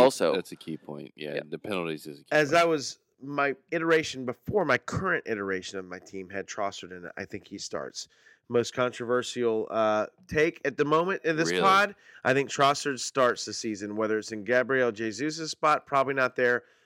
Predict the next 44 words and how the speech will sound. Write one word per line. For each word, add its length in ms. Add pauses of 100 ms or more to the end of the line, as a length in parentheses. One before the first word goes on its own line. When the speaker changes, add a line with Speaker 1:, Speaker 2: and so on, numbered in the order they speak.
(240)
Speaker 3:
It's 120
probably 280
gonna 100
be 120
in 60
Martinelli's 340
Speaker 1:
Martinelli 260
Speaker 3:
spot. 100
Speaker 1:
didn't 220
start 440
Speaker 3:
Trossard 160
Speaker 1:
against, 400
Martinelli 460
didn't 200
start 220
against 240
Barcelona. 460
Why? 380 (420)
Speaker 3:
Because 520
Trossard 440
started. 400 (920)
Speaker 1:
Trossard 420
keeps 280
starting. 540 (120)
Is 140
there 200
any 180
reason 300
why 200
he 140
comes 340
out? 360
How 280
Speaker 3:
It, 40
Speaker 1:
did 140
he 240
Speaker 3:
I, 40
Speaker 1:
knock, 540
how 260
did 140
Speaker 3:
I 80
will 80
Speaker 1:
he 220
knock 340